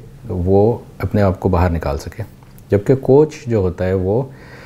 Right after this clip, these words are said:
हेल्प करता है क्लाइंट को कि वो अपने फ्यूचर के गोल्स के ऊपर फोकस्ड रह के अपनी, अपने आप को एक बेहतरीन इंसान बना सके, अपने गोल्स को अचीव कर सके। कोचिंग का जो फ्रेमवर्क है वो क्लाइंट की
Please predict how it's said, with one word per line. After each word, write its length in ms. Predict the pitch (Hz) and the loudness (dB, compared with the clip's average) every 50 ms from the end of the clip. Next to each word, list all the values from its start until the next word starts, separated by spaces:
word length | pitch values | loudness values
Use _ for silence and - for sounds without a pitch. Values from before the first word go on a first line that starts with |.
| - - - - - - - | -20 -20 -20 -20 -16 -6 -2
हेल्प 220 | 127 131 143 143 - | 0 0 0 0 -2
करता 220 | 127 104 98 - 107 | -2 -2 -2 -2 -4
है 60 | 104 | -4
क्लाइंट 340 | - - 95 95 95 92 - | -4 -4 -4 -4 -4 -4 -4
को 160 | - 107 110 | -4 -6 -4
कि 100 | 117 - | -2 -2
वो 160 | 101 101 101 | -2 0 0
अपने 280 | 95 95 - 101 104 98 | -2 -2 -4 -6 -6 -6
फ्यूचर 420 | - - 113 107 107 - 127 123 | -4 0 0 0 2 2 2 2
के 160 | 120 123 107 92 | 2 2 0 2
गोल्स 380 | 87 - 95 101 104 104 - - | 2 2 4 4 4 2 2 2
के 80 | - | 2
ऊपर 220 | 98 90 - 95 90 | 2 2 2 0 -2
फोकस्ड 440 | - - 92 87 - 92 - - 87 | 0 0 0 0 0 -2 -2 0 -2
रह 100 | 80 82 | -2 -2
के 180 | - - 104 120 | -2 -2 -4 -2
अपनी, 640 | - 95 90 - - - - - 98 104 117 131 - - - - - - - - - - - - - - - - - - - - | -2 -4 -6 -6 -8 -8 -4 0 2 2 2 0 -2 -6 -14 -16 -18 -18 -20 -20 -20 -20 -20 -18 -20 -20 -20 -20 -20 -14 -6 0
अपने 260 | - 101 - - 110 | 0 0 2 2 2
आप 220 | 107 98 92 - - | 2 2 0 0 2
को 140 | 110 113 131 143 131 131 | 2 2 2 2 -2 -4
एक 260 | 101 107 92 95 92 87 | -2 -2 0 0 2 2
बेहतरीन 440 | 101 90 90 - 113 117 117 113 107 | 2 2 2 2 2 2 2 2 2
इंसान 320 | 95 90 - 90 82 82 82 | 0 0 0 0 0 0 0
बना 120 | 82 80 | 0 -2
सके, 260 | 82 - 85 - 92 | -2 -2 -4 -2 -2
अपने 220 | 85 - - 95 90 | -4 -2 -2 -2 0
गोल्स 340 | 82 101 104 107 107 98 - | 2 4 4 4 2 0 -2
को 120 | - 101 | -2 -2
अचीव 240 | 90 - - 87 78 | 0 -2 -2 -6 -6
कर 160 | - - 73 | -6 -6 -10
सके। 400 | 71 - - - - - - - | -10 -10 -12 -10 -4 -4 -4 0
कोचिंग 480 | - 123 127 127 - - 165 170 165 160 | 2 4 2 4 4 2 2 2 2 2
का 80 | 165 | 2
जो 120 | 147 143 135 | 2 2 0
फ्रेमवर्क 540 | 135 - 123 117 110 107 110 117 113 107 - | 0 2 0 2 2 4 4 2 2 2 0
है 200 | - 110 104 107 | -2 0 2 2
वो 560 | 110 98 98 104 107 113 117 117 110 101 110 - - - - - - - - | 0 0 2 2 4 6 6 4 2 0 -4 -12 -18 -20 -20 -20 -20 -12 -4
क्लाइंट 520 | - 113 107 107 110 117 127 131 123 - | 0 2 2 4 4 4 4 4 2 0
की 640 | - - - - - 107 107 107 107 110 110 113 | -4 -14 -10 -2 0 2 4 4 6 4 4 4